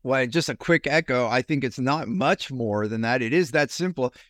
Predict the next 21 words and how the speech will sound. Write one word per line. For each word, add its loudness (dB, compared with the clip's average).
but 2
the, 4
it's 0
the 2
wa-, 2
the, 0
what 0
they 0
want -2
and -2
what -2
they -2
need. -4
So -2
the 0
only 2
thing 0
to -4
add 6
is, 0
like, -2